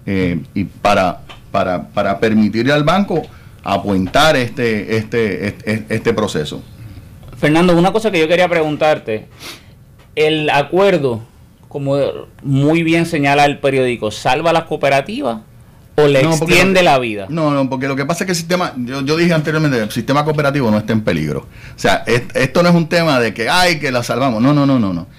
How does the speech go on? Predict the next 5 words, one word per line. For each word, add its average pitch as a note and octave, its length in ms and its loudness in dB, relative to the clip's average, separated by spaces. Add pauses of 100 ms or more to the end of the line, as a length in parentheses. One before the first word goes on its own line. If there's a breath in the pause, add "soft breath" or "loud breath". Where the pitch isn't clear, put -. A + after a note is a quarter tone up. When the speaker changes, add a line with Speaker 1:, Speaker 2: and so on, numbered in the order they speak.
(360 loud breath)
Speaker 1:
Eh, A2 300 0 (840 loud breath)
el B2+ 160 2
peligro E3+ 420 2
residiría, F3+ 720 0 (140)
¿verdad?, C#3 380 0